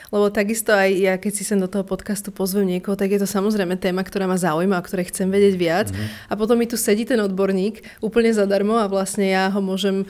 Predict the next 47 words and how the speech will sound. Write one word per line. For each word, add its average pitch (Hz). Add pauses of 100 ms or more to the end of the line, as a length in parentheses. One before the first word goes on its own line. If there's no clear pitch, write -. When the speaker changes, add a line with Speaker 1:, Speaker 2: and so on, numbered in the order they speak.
(140)
Speaker 1:
spovedať 220
z -
otázok, 208
čo -
ma 196
zaujímajú 190
a 196
je 202
to, 202 (500)
eh, - (300)
potom 214
mňa 214
samozrejme 214
veľmi 214
teší, 214
keď 190
to 185
má 180
ten 185
pozitívny 185
feedback 185
a 185
keď 196
to -
tým 190
ľuďom 190
pomáha 185
a 185
teší 180
ich -
to, 240 (240)
ale 208
to 233
je 240
tiež 302
opäť 233
<laughs> -
vlastne 247
to 240
hladká 220
len 208
mňa. 214 (420)
Speaker 2:
Ale 127 (160)
ono 139
si -
to 139
ľudia, 135